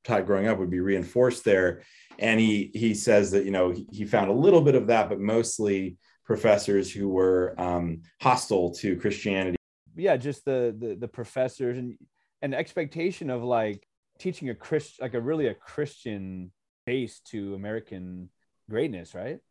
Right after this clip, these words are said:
Speaker 1: Yeah, yeah. I mean, it's, I, I always, you know, point out in the book that, you know, Buckley wasn't against universities indoctrinating students. He just wanted to make sure they
Speaker 2: Yes.
Speaker 1: were indoctrinated in the right, in the, with the right
Speaker 2: Yeah.
Speaker 1: ideas.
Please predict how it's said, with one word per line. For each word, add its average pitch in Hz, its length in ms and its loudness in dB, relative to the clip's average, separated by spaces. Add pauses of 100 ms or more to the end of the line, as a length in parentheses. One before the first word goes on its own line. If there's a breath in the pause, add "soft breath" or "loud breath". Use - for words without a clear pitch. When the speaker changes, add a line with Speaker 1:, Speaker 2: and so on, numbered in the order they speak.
(160)
Speaker 1:
Yeah, 160 420 8
yeah. 156 240 6
I 160 40 4
mean, 175 240 6
it's, 175 220 2
I, 156 160 4
I 165 120 4
always, 175 320 4
you 147 60 2
know, 139 80 4
point 160 200 0
out 156 80 2
in 147 60 -2
the 135 60 -2
book 131 260 2
that, 117 240 2
you 120 80 -4
know, 113 60 -2
Buckley 143 360 0
wasn't 135 380 2
against 117 680 -4
universities 110 760 2
indoctrinating 95 680 0
students. 117 440 2
He 117 100 6
just 113 160 4
wanted 110 180 0
to - 60 0
make 104 140 0
sure 139 160 -2
they - 60 -4
Speaker 2:
Yes. 131 100 -6
Speaker 1:
were 110 100 -4
indoctrinated 123 520 4
in 117 60 0
the 113 80 4
right, 107 160 2
in 113 300 -2
the, 113 80 -6
with 101 100 -8
the 117 80 6
right 113 160 6
Speaker 2:
Yeah. 110 80 6
Speaker 1:
ideas. 110 360 2